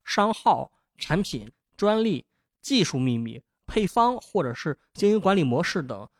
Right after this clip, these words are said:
无形资产，以特许经营合同的形式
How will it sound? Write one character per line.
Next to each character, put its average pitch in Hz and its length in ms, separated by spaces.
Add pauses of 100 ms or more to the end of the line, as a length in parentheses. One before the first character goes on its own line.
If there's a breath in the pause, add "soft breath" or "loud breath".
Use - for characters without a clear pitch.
(160)
无 160 220
形 147 240
资 151 120
产， 113 320 (240)
以 143 180
特 226 380
许 123 260
经 202 240
营 156 220
合 - 200
同 175 160
的 139 60
形 113 180
式 117 240